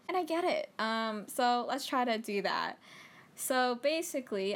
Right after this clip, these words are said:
after my first two years of, like, you know, no friends, occasionally in my group projects, there was, like, one or two people in a whole semester that I would, like,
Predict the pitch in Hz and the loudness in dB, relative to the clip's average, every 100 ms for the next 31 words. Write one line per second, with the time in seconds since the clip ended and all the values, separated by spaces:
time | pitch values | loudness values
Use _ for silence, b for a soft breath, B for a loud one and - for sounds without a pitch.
0 | - 190 214 220 208 208 202 196 196 202 | 0 -2 -2 -2 0 2 0 0 -2 -2
1 | 254 302 330 302 233 226 240 214 202 214 | -2 -2 -2 0 0 0 -2 -2 -2 -2
2 | 233 214 190 190 240 220 208 208 208 214 | -2 -2 -2 -2 -2 -2 0 0 -2 -4
3 | 233 240 262 302 349 339 330 - 214 202 | -2 2 2 2 -4 -2 -2 0 -2 0
4 | 196 190 196 190 - - 233 240 247 247 | -2 -2 -2 -4 -4 -2 0 0 0 0
5 | 247 - - B B 254 262 254 269 247 | -2 -8 -16 B B 0 0 2 0 -2
6 | - - 226 202 220 262 285 285 240 226 | -6 -10 -4 0 2 2 0 -2 -2 -2
7 | - 254 254 240 247 233 233 233 233 254 | -4 -2 -2 0 -2 0 -2 0 0 -2
8 | 262 - - 226 220 214 226 240 220 190 | -6 -10 -4 -2 0 0 0 0 -2 -2
9 | - 240 247 247 254 202 202 202 208 196 | -2 -2 0 0 0 0 2 0 -2 0
10 | 185 | -2